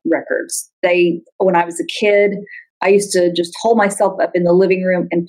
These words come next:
play my mom's records, play what few records I had. I would just kinda be by myself and hold the vinyl records, hold the artwork,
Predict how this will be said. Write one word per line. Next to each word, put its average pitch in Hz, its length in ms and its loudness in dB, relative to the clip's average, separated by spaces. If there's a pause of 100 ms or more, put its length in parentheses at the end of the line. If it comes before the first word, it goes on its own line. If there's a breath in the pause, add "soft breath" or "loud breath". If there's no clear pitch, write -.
play 185 160 2
my 180 160 2
mom's 170 400 0
records, 175 560 0
play 202 260 4
what 180 260 2
few 240 180 2
records 190 340 0
I 170 200 0
had. 143 300 -2 (100)
I - 60 -2
would 151 120 -2 (580 soft breath)
just 240 320 0
kinda 226 440 2 (240)
be 202 200 2
by 214 140 2
myself 185 800 0 (120)
and 165 280 0
hold 202 400 2
the 180 100 -4
vinyl 175 500 0
records, 170 560 0
hold 208 280 0
the 196 180 -2
artwork, 180 560 2